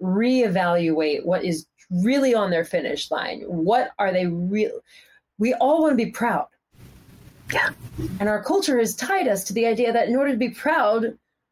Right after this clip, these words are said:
Speaker 1: you have to put your waistline on the finish line. And at the end of the day, when you are in your grave, your stone should say, "Finally fit into a size two."
Speaker 2: <laughs>
Speaker 1: Success. This is not our life. This is not what we really are.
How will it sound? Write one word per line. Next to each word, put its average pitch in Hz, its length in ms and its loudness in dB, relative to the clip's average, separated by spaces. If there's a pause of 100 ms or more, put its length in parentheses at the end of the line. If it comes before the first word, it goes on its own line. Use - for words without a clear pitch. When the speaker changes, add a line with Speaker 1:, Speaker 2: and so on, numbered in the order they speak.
(180)
Speaker 1:
you 269 140 2
have 247 180 2
to - 80 0
put 214 220 0
your 277 180 0
waistline 240 640 0
on 208 80 0
the 190 80 -2
finish 165 400 -4
line. 131 280 -4
And 214 100 2
at 233 80 -2
the 285 140 0
end 294 180 2
of 311 60 0
the 339 100 2
day, 247 460 2
when 214 180 0
you 254 320 2
are 262 240 2
in 285 160 2
your 339 220 0
grave, 240 420 2
your 240 160 2
stone 311 440 0
should 311 200 -2
say, 190 520 0 (320)
"Finally 359 800 0
fit 311 200 0
into 277 180 2
a 262 40 2
size 247 320 0
two." - 320 -4 (400)
Speaker 2:
<laughs> - 280 -2
Speaker 1:
Success. - 800 -4 (1040)
This 285 260 0
is 208 160 -4
not 214 340 0
our 185 160 0
life. 269 460 -2
This 247 160 0
is 247 140 0
not 240 280 0
what 196 120 0
we 208 140 0
really 185 380 0
are. - 520 -2